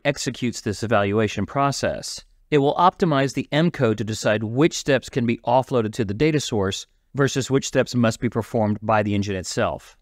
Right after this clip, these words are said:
This offloading of steps is what's called query folding. There are essentially three query folding levels that this process will fall into. Either no query folding will occur, partial query folding will occur, or full query folding will occur. No query folding is exactly what you think it is.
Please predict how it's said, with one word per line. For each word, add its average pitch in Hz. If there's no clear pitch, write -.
This 147
offloading 135
of 104
steps -
is 110
what's 117
called 104
query 98
folding. 95
There 147
are 151
essentially 180
three 185
query 147
folding 120
levels 123
that 113
this 117
process 110
will 110
fall 98
into. 90
Either 113
no 117
query 147
folding 123
will 92
occur, 170
partial 185
query 107
folding 95
will 82
occur, 85
or 147
full 165
query 101
folding 87
will 80
occur. 73
No 143
query 151
folding 123
is 110
exactly 107
what 107
you 113
think 101
it 90
is. 73